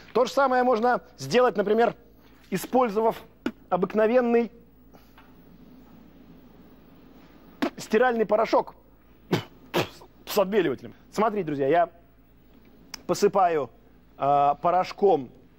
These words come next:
на черную поверхность. А теперь давайте я посвечу ультрафиолетовым излучением на этот порошок, и порошок... Ну что ж,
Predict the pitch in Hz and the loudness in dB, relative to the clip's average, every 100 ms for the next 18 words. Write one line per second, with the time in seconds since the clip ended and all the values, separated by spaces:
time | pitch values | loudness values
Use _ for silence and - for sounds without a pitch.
0 | _ - 160 185 165 135 - 190 175 156 | _ -4 0 0 -2 -4 0 2 2 0
1 | 135 123 - _ - 160 131 117 175 202 | -2 -6 -10 _ -4 -2 -2 -6 -6 -6
2 | - - - - - - - - - - | -8 -20 -20 -20 -20 -20 -20 -20 -20 -20
3 | - - 156 165 226 214 226 220 196 214 | -20 -6 -4 0 0 2 2 0 0 -2
4 | 233 - - 190 190 208 - 233 220 180 | -2 -6 -6 -6 -4 -6 0 2 2 0
5 | - - 202 - 170 - 170 170 156 151 | -4 -2 -2 0 -2 0 0 0 -2 -2
6 | 147 139 151 - 151 139 131 131 147 156 | 0 0 0 2 0 0 -2 -2 0 0
7 | 156 151 139 127 - 131 131 240 - - | 0 -2 -4 -6 -8 -8 -2 -2 -2 -6
8 | 143 - 117 110 - 262 - - - _ | -10 -6 -6 -4 0 0 0 -12 -20 _
9 | _ - - - - - - - - - | _ -20 -20 -20 -20 -20 -20 -20 -20 -20
10 | - - _ _ _ - _ _ - - | -20 -20 _ _ _ -20 _ _ -20 -20
11 | - _ _ - 311 302 370 - 269 214 | -20 _ _ 2 4 6 4 2 0 -2
12 | - | -4